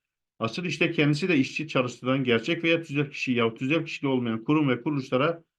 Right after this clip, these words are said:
ne ad verilir? Evet. Bu neydi arkadaşlar? Asıl işverendi bu değil mi? Evet. A şıkkında asıl işverenin tanımı verilmiş. Ve geçiyoruz üçüncü soruya.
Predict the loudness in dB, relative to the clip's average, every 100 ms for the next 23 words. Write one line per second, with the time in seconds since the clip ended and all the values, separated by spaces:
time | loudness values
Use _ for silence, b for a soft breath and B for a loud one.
0 | _ -2 0 0 0 0 0 -4 -12 -4
1 | -2 -2 -8 _ _ _ _ -2 2 4
2 | 6 4 4 -2 -2 -4 -2 -2 -2 -4
3 | -2 -2 0 -2 0 0 0 -2 -4 -4
4 | 0 2 2 -2 -6 -4 -2 -2 -6 _
5 | _ _ -6 -2 -2 0 0 2 2 0
6 | -2 -2 2 2 2 -2 -4 -4 -2 -2
7 | -4 -8 -18 _ _ _ _ 0 0 0
8 | 0 2 2 2 -4 -2 -2 -2 -2 -2
9 | 0 0 -2 -4